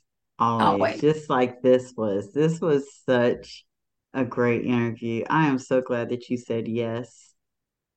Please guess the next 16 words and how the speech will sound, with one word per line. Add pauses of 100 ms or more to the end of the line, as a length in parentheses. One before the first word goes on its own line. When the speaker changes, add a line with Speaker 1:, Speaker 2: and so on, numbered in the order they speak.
(160)
Speaker 1:
This
is
a
year,
Speaker 2:
Thank
Speaker 1:
yes.
Speaker 2:
you.
Speaker 1:
We're
saying
yes.
I'm
so
glad
you
said
yes.